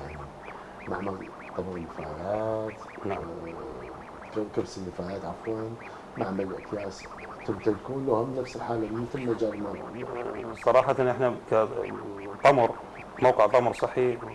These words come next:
Speaker 2: يعني مؤقت عندنا. آه، نجمع بيه النفايات وبعدين ننقلها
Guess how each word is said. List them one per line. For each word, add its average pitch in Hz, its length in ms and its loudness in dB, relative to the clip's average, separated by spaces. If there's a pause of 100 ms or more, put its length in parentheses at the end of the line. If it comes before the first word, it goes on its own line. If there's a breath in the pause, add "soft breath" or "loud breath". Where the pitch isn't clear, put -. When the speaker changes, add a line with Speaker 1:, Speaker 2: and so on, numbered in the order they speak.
(140)
Speaker 2:
يعني 101 300 0
مؤقت 110 440 6
عندنا. 90 240 -4 (720)
آه، 104 280 4
نجمع 107 340 4
بيه 117 120 4
النفايات 117 420 6
وبعدين 139 560 2
ننقلها 117 460 2